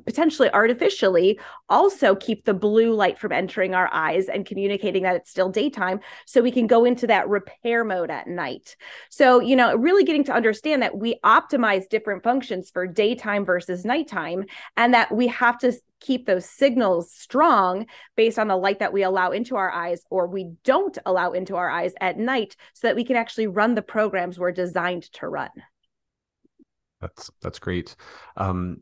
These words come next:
Speaker 2: a couple of follow-up questions to that, if you don't mind.
Speaker 1: Sure.
Speaker 2: Um, so, uh, as I, um,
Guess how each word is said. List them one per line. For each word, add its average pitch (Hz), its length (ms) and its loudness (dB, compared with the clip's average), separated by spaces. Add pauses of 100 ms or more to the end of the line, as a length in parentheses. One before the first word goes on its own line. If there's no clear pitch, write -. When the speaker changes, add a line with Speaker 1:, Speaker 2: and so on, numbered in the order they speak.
Speaker 2:
a - 20 -20
couple 95 260 -4
of 85 60 -6
follow-up 87 320 0
questions 90 380 -8
to - 80 -8
that, 85 120 -4
if 85 80 -10
you 87 60 -6
don't 85 180 -6
mind. 90 340 -2
Speaker 1:
Sure. 85 300 -2
Speaker 2:
Um, 82 240 -4 (120)
so, 98 600 -2
uh, 90 140 -6
as 85 160 -8
I, 80 140 -4 (240)
um, 73 400 -6